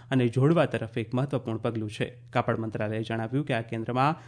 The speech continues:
ભારતની હાથશાળ પરંપરા પ્રદર્શિત કરાશે, જેમાં ચોવીસ પુરસ્કાર વિજેતા વણકરોના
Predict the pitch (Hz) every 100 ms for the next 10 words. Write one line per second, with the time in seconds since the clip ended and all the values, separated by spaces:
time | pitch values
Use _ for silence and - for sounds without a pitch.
0 | - 135 139 139 131 123 113 127 165 180
1 | 117 110 120 120 120 127 147 123 - 113
2 | 113 - 190 127 117 113 - - 123 135
3 | 180 - 120 113 - 113 113 123 120 135
4 | 117 110 139 160 175 202